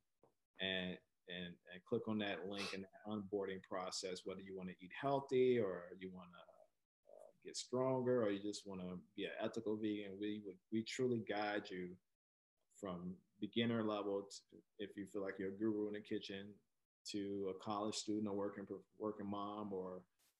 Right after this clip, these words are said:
whatever. We, we have all types of members, and we cater to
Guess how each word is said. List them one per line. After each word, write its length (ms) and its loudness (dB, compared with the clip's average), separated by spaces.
whatever. 560 6
We, 340 4
we 100 2
have 180 0
all 300 2
types 400 -4
of 80 -2
members, 580 -4
and 120 -8
we 120 -12
cater 280 0
to 140 -6